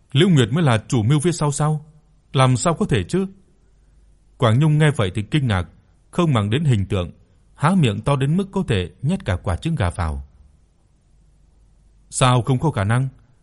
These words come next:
Nếu không phải như vậy, hà tất gì cô ta lại giấu giếm đạo hạnh của mình, giả thành một oán linh yếu đuối vô hại chứ?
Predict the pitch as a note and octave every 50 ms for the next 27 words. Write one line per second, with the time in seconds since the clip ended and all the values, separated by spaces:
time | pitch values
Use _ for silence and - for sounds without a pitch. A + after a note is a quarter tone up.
0 | _ _ _ _ _ _ _ - C3 C3 D3 F#3 - F#3+ F3 C#3+ C3 A2 A2+ D3+
1 | E3 A#2 A#2 G2 F#2 - - _ _ _ _ _ _ _ _ - C3 C3 C3 B2+
2 | - G3+ - - B2+ A#2 - F3 E3+ E3 F3 D#3+ B2+ G#2+ A2 G#2+ - B2+ F3 F3+
3 | D3 D#3+ F3 G3 G3 D#3 A2 A2 A#2+ A#2 A2 - G#2+ G#2 G#2 G2+ G2+ G2 - _
4 | _ _ _ _ _ - _ _ _ - G#2 B2+ B2+ - C3 A#2 A2 G#2+ A2 A2
5 | - C3 F3 G3+ F3+ D#3+ D#3 D#3 C3+ C#3 D#3 D#3 C3+ C#3+ F3 G3 E3+ - B2+ A2+
6 | G2 F2+ F#2 - E3+